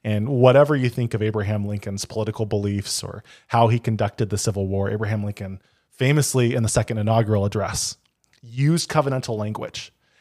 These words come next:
And he said that the Civil War was indeed a judgment on America for slavery.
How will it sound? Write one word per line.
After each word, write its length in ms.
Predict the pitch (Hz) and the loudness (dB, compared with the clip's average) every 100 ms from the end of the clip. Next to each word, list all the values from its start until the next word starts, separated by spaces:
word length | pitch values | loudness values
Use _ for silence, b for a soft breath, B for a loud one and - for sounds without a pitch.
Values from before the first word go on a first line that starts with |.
| _ | _
And 500 | 120 117 110 110 107 - _ | -2 0 2 0 -2 -6 _
he 380 | - - 175 190 | -14 -6 -2 -2
said 520 | - 135 113 107 107 _ | 0 2 4 2 -2 _
that 160 | 143 - | -6 -4
the 40 | |
Civil 340 | 123 190 170 139 | 2 4 6 6
War 240 | 123 123 | 6 6
was 180 | 117 110 | 4 2
indeed 320 | 110 107 113 | 0 -2 -2
a 60 | 104 | -2
judgment 440 | 120 117 - 87 - _ | -4 -4 -6 -12 -14 _
on 240 | 117 113 123 | 2 4 4
America 540 | 110 101 104 107 135 _ _ _ | 0 -4 -4 -6 -6 _ _ _
for 380 | - 113 110 131 | -6 0 2 0
slavery. 640 | - 113 98 90 92 | -2 -2 -2 -4 -10